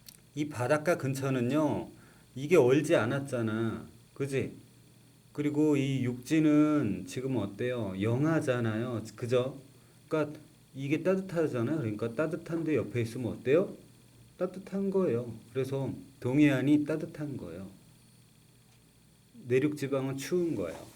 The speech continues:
알겠죠? 그리고 동해안이랑 서해안 비교하면은 여기는 바다가 얕아요. 황-, 황해안은.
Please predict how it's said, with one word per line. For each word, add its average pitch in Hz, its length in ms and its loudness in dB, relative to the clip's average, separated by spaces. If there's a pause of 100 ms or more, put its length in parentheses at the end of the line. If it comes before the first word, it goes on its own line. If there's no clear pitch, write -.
(600)
알겠죠? 127 600 0 (1400)
그리고 139 500 4 (300)
동해안이랑 151 1000 6
서해안 165 720 4
비교하면은 117 1080 0 (380)
여기는 151 460 2
바다가 139 640 2
얕아요. 110 720 -4
황-, 117 140 -6 (480)
황해안은. 135 600 -6